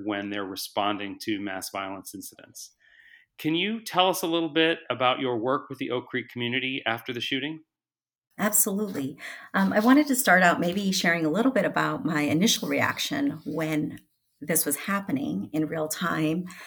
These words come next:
Speaker 2: and, um, and then go into a little bit about the community itself and what we did there.
Speaker 1: Great.
Speaker 2: So initially, when, um, the shooting occurred on the morning of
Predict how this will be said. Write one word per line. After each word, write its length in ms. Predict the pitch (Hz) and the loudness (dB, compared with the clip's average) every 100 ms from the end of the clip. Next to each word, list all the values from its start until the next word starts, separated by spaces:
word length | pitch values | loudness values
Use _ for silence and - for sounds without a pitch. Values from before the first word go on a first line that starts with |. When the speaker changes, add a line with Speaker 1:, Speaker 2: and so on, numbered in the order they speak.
| - - | -18 -12
Speaker 2:
and, 420 | - 180 165 156 - | 0 2 2 0 0
um, 320 | 165 151 156 - | -2 -2 -4 -2
and 120 | 165 | 4
then 200 | 160 151 | 6 6
go 260 | 151 147 147 | 4 2 2
into 340 | 156 151 160 | 0 -2 0
a 60 | 151 | 2
little 160 | 160 | 2
bit 80 | 156 | 2
about 280 | 151 147 147 | 0 0 -2
the 60 | - | -6
community 460 | - 156 147 139 | 0 2 2 0
itself 480 | - - 139 143 - | -2 -2 0 -2 0
and 140 | 151 | 2
what 120 | 143 143 | 2 2
we 100 | 143 | 0
did 260 | - 135 | 0 -2
there. 320 | - 113 160 - _ _ - | 0 0 0 -6 _ _ -10
Speaker 1:
Great. 220 | 110 110 - _ _ | -10 -10 -18 _ _
Speaker 2:
So 400 | - 190 180 180 | 0 4 4 4
initially, 760 | 185 196 269 - 160 151 220 220 165 | 6 8 8 6 4 4 2 -2 -4
when, 480 | 165 160 160 - - - | 0 0 -2 -6 -12 -6
um, 340 | 160 151 147 - | -4 -2 -4 -4
the 80 | 165 | -4
shooting 260 | - 165 | -4 -2
occurred 480 | 156 147 160 147 143 | -2 -4 -2 -2 0
on 80 | 147 | 0
the 80 | 151 | 0
morning 320 | 151 151 151 | 0 0 0
of 160 | 147 | -2